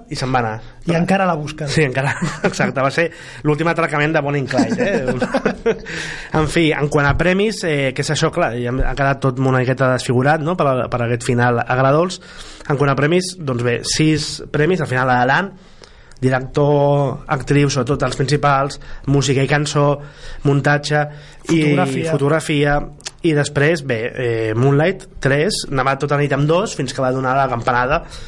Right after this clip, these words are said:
Speaker 1: i és el tercer de qualitat, diguéssim, el que, el que el posa gairebé com a guanyadora a la nit, malgrat aquesta diferència numèrica. Després, Hasta l'último hombre va guanyar també dos premis, i Manchester frente al mar,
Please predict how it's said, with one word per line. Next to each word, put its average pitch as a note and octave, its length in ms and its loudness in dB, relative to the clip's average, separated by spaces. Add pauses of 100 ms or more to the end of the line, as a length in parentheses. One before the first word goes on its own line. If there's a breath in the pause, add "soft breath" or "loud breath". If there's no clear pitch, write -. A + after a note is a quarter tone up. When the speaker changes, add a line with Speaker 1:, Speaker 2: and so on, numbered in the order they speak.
(300 loud breath)
Speaker 1:
i C3+ 160 4
és A#2+ 100 0
el C3 140 2
tercer C3 300 0
de C3+ 100 -2
qualitat, B2 480 0
diguéssim, A#2 320 -6
el A2 80 -4
que, C3+ 60 -2
el B2+ 80 -4
que B2 100 -4
el A#2 80 -2
posa B2 320 0
gairebé C3 260 2
com C#3+ 140 0
a C#3+ 80 4 (600 loud breath)
guanyadora A#2+ 460 2
a G#2 60 -4
la G#2+ 40 -4
nit, A#2+ 260 0
malgrat A2 520 0
aquesta A2 220 0
diferència A#2 400 -2
numèrica. A2+ 480 0 (480 loud breath)
Després, D3 280 0
Hasta B2+ 160 -2
l'último D3 320 2
hombre C#3+ 200 0
va A#2+ 120 0
guanyar C3 160 0
també B2 340 0
dos F3+ 200 0
premis, F3 480 -2 (340)
i D3+ 80 0
Manchester C#3 340 0
frente C#3 220 0
al B2+ 80 2
mar, C#3 140 2